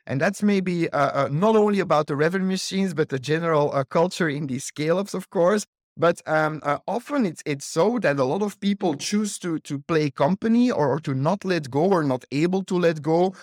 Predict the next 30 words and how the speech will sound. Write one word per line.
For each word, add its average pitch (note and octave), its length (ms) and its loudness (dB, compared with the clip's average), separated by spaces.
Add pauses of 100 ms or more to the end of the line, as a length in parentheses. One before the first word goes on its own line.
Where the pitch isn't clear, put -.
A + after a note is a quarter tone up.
(100)
for, D3 160 -2
for C#3 220 -4
so G3 360 0
many, D#3+ 460 0
uh, C3+ 160 0
different B2+ 500 -4
reasons. F3 600 -2 (320)
And, F3 340 4
and, E3 380 0
uh, D#3 260 0
uh, D3 460 -2
um, C#3 480 -2
yeah, D3 260 0
it, E3+ 160 -4
it's E3 220 -8
limiting F#3 560 0
their, C#3+ 320 2
their, B2+ 420 0
uh, A2+ 320 0
growth, A#2+ 560 0
eh? E3 260 2
And D3+ 100 0
you C#3 100 0
encounter D3 480 0
this C#3+ 220 -6
a B2+ 40 -2
lot D#3 260 2
in E3 120 0
zero D3+ 440 0
to C3 340 -6